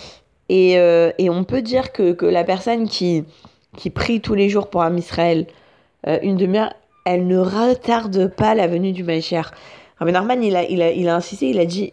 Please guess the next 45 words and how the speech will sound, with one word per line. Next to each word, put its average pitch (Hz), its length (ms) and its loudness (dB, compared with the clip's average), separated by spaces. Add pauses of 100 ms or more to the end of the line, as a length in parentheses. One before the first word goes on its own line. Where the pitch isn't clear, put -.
(120)
Ne 190 140 0
retarde 240 500 0
pas 233 160 -2
la 208 100 0
venue 190 220 -4
du 175 100 -10
Mashiach. » 160 420 -4 (360)
C'est-à-dire, 185 220 -2
ne, 247 140 4
par - 300 -2
tes 247 240 0
actions, 220 320 -2
ne 262 100 -2
fais 226 140 0
pas - 140 -8
en 269 140 -4
sorte 254 280 0
que - 80 -4
Mashiach, 202 400 -2
il 185 200 -2
puisse 196 180 -10
pas 208 160 0
venir. 190 380 2 (640)
Mais 202 120 -2
quand - 140 2
tu 285 160 0
pries 254 180 0
tous 262 120 0
les 247 120 4
jours 240 220 2
une 220 100 2
demi-heure 214 280 2
pour 208 120 -2
Am 196 120 0
Israël, 196 360 -2
bah, 165 100 0
tu 165 140 -6
retardes 175 340 -2
pas 160 120 2
la 320 80 0
venue 220 180 0
du 202 100 0
Mashiach. 202 360 0
Au 196 120 2
contraire, 202 600 -2